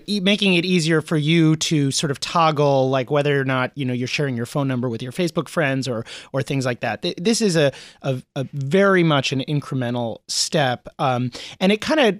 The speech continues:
kinda continues what fa-, the position that Facebook has historically taken, which is if you're upset about the amount of data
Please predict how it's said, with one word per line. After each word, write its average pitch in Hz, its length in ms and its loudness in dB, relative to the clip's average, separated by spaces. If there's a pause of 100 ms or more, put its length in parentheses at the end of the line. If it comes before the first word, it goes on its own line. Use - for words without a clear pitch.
(120)
kinda 294 240 0
continues 190 800 2
what 151 280 0
fa-, 185 240 0
the 160 100 -4
position 185 420 0
that 156 100 -2
Facebook 170 300 -2
has 139 160 -2
historically 151 560 -2
taken, 139 360 -6
which 135 220 -6
is 135 220 -4 (340)
if 156 220 -6
you're 247 240 2
upset 170 500 2
about 135 420 0 (160)
the 143 140 -2
amount 139 240 0
of 127 120 -2
data 127 440 0